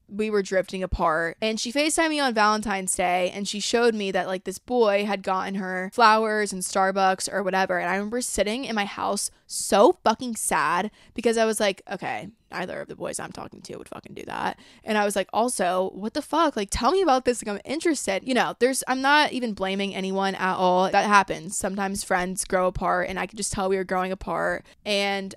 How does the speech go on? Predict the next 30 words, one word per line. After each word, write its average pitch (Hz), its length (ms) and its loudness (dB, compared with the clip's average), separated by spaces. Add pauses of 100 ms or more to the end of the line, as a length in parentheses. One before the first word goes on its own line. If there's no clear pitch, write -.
I 233 80 6
was 277 100 2
sad. 175 460 0
And 247 120 -6
so 226 200 4
while 240 200 8
I'm 320 100 2
on 311 120 2
FaceTime 233 360 -2
with 185 120 -6
her, 180 300 -4 (240)
my 202 360 0
Nini, 196 580 -4
who 196 120 0
lives 185 220 0
with 175 80 -4
us, 175 160 -2
she's 190 160 -4
my 175 100 -2
older 180 300 0
grandmother, 170 580 -2 (240)
walks 214 460 4
out 208 360 2
with 214 280 2
this, 277 160 -2
like, 220 240 -4
plant 170 500 -6
in 208 120 -6
her 202 180 -4
hand. 190 400 -6